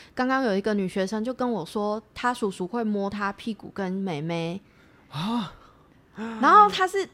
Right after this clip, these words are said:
Speaker 1: 不知道该怎么处理，然后他不知道他的反应应该要大到怎么样，或是小到怎么样。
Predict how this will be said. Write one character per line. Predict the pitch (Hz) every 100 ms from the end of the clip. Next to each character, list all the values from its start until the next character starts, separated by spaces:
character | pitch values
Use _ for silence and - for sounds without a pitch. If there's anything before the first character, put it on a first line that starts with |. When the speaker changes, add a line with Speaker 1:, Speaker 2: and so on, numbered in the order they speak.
| - -
Speaker 1:
不 | 226
知 | 214 302
道 | 330
该 | 302 262
怎 | 254
么 | 214 196
处 | 202 196
理， | 220 190
然 | 185
后 | 240
他 | 294 320
不 | 349
知 | 302
道 | 285 302
他 | 277
的 | 269
反 | 208 175 185
应 | 254 240
应 | 214
该 | 226 214
要 | 233 226 -
大 | 277 226
到 | 247 -
怎 | -
么 | 156
样， | 175 214 214
或 | 208
是 | 202
小 | 220 -
到 | - 196 180
怎 | 165
么 | -
样。 | - 151